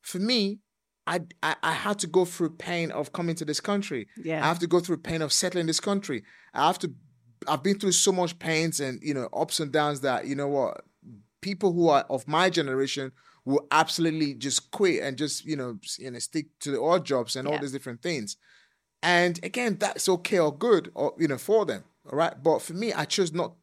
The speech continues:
Speaker 1: I chose not to accept that as okay or good for
Speaker 2: Yeah.
Speaker 1: me. So some of us go through that pain before we take action. Some of us don't need to. Some of us might not even ever have to go through pain to going through that. But the reason why I wrote the book, The Test, means that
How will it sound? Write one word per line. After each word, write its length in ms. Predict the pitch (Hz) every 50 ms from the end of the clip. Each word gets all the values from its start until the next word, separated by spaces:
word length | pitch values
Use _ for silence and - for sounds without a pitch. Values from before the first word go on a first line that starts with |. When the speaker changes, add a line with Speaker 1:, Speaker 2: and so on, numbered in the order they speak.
| _ -
Speaker 1:
I 120 | - 151
chose 280 | 147 - - 214 208 185
not 180 | 170 170 156 -
to 100 | - 139
accept 360 | 113 - - - 185 190 156
that 100 | 151 -
as 120 | 117 - -
okay 300 | - 160 151 - - 156
or 120 | 131 120
good 200 | 107 127 175 180
for 160 | 175 - -
Speaker 2:
Yeah. 220 | 226 220 160 147 151
Speaker 1:
me. 60 | 156 - _ _ - - - - - _ _ _ _
So 460 | - - - 214 196 185 156 - - -
some 320 | - - - 277 311 294
of 160 | 247 208 180
us 300 | 185 185 185 175 175 - - _ - 139
go 160 | 120 165 170
through 180 | 170 170 180 156
that 200 | 147 123 - -
pain 180 | 196 175 160 143
before 220 | 131 - 165 156
we 60 | 143
take 200 | - 160 143 135
action. 460 | 156 160 170 - - 143 123 139 160 - _ _ _ _
Some 220 | - - - 214 214
of 120 | 196 -
us 160 | 196 185 160
don't 280 | 139 180 196 185 - -
need 160 | 202 214 202
to. 80 | - 131
Some 180 | - - 220
of 220 | 226 214 - - 175
us 180 | 170 165 170
might 200 | 156 156 147 147
not 200 | 151 170 180 175 -
even 300 | 170 170 160 170 165 - -
ever 220 | - 165 165 143 165
have 180 | 160 156 - -
to 60 | -
go 140 | 135 156 151
through 240 | - - 156 147
pain 400 | 123 - - 165 151 131 120 113 - _ _ _ _
to 120 | - 135 127
going 260 | 131 165 170 170 165
through 160 | 170 151 135
that. 200 | 139 135 110 - - - - _ _
But 220 | - 139 139 113 - _ _
the 80 | - 156
reason 300 | 170 254 262 269 254 233
why 140 | 220 202
I 40 | 196
wrote 160 | 190 185 180
the 80 | 147 135
book, 260 | 120 131 160 151 147
The 80 | - 131
Test, 380 | - - - 214 175 - -
means 180 | 151 160 160 151
that 160 | 151 139 -